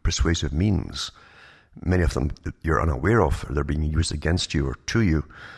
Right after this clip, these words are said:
uh, or upon you, and you go along because you, you want to belong to a peer group, whatever happens to be. Even the rebellious types for teenagers, uh, the fashions are given to them, the, the,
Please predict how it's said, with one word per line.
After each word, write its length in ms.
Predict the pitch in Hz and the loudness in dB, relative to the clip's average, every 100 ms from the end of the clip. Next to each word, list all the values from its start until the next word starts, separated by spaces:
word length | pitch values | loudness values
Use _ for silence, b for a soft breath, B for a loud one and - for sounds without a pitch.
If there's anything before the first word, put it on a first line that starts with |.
| B B B | B B B
uh, 240 | - - - | -18 -16 -6
or 140 | 78 | -4
upon 340 | - - 104 92 | 0 4 4 4
you, 160 | 80 - B B B - - _ - - | 2 -2 B B B -16 -16 _ -16 0
and 420 | 90 95 95 - - - | 2 4 2 -2 -8 -6
you 280 | 90 90 | -2 0
go 140 | 90 87 | 2 2
along 400 | 90 87 82 80 | 4 4 4 2
because 260 | - 82 | -2 -4
you, 60 | - | -6
you 100 | 76 | -4
want 180 | 80 80 | -2 -2
to 80 | - | -2
belong 320 | 82 78 78 | -2 0 0
to 200 | 76 - | -2 -4
a 120 | - | -2
peer 340 | 78 - 82 71 | 0 2 2 0
group, 300 | 71 82 - | -2 -6 -2
whatever 240 | - 80 | -2 0
happens 420 | 76 76 - 71 | 0 0 0 -4
to 120 | - 76 | -6 0
be. 380 | 107 98 71 - - B B B - | 2 2 0 -6 -20 B B B 0
Even 300 | 123 101 90 | 2 4 2
the 100 | 82 | 2
rebellious 680 | 76 92 104 117 80 85 | 4 6 6 6 2 -2
types 400 | - 80 69 - | -4 -2 -2 -4
for 140 | - 71 | -6 -6
teenagers, 720 | - 95 92 82 80 78 - B B B B | -4 0 0 2 0 -2 -4 B B B B
uh, 60 | 50 | -4
the 120 | 71 | -2
fashions 500 | - 92 90 - 85 | 2 4 4 2 0
are 40 | 82 | 0
given 280 | 82 82 80 | 0 -2 -2
to 120 | 78 | 0
them, 240 | 76 78 | 0 0
the, 100 | 73 - | 0 -4
the, 120 | 76 | -8